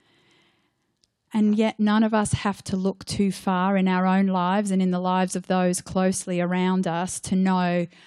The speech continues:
that we have far from arrived at our destination. We may be left wondering, "Will we ever get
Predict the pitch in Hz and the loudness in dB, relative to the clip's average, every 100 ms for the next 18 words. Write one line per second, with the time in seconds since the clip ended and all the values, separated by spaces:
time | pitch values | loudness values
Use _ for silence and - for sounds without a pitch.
0 | - _ _ 190 190 190 175 185 - 214 | -20 _ _ -6 -2 -4 -4 -8 -4 -2
1 | 208 190 - 190 175 175 185 180 165 165 | 0 -2 -4 -4 -2 0 0 0 0 -2
2 | 165 - - - - 165 165 160 165 - | -6 -10 -20 -16 -8 -6 -4 -4 -4 -6
3 | - 170 170 160 - 156 - - - _ | -6 -6 -4 -6 -6 -8 -10 -18 -20 _
4 | _ _ _ _ _ _ _ _ _ _ | _ _ _ _ _ _ _ _ _ _
5 | _ _ _ _ - - 233 247 233 233 | _ _ _ _ -20 -8 2 4 6 4
6 | 247 247 220 220 262 262 - 208 202 247 | 4 2 0 0 0 0 -4 -4 0 2
7 | 262 214 180 165 - _ _ _ _ - | 2 0 -2 -6 -8 _ _ _ _ -4
8 | 233 220 214 214 196 214 226 | -2 0 0 0 -2 -4 -6